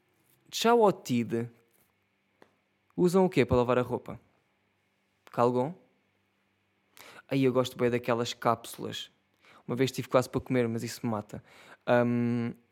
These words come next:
não, mas, eh, essas cápsulas, sabem, que metem na máquina da Calgon, penso eu, ou da, da Persil, uma merda assim.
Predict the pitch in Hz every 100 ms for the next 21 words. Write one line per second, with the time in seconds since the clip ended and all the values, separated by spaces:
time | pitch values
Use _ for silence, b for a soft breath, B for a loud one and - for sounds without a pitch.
0 | - _ _ - 139 139 135 - 151 -
1 | _ - 135 131 143 151 - 151 - 143
2 | - 156 143 143 131 127 135 139 135 147
3 | 139 123 113 110 b b b b 127 120
4 | 135 143 127 131 139 123 - 123 123 120
5 | 117 - - 143 123 123 113 - 123 135
6 | 147 147 117 117 113 110 - 151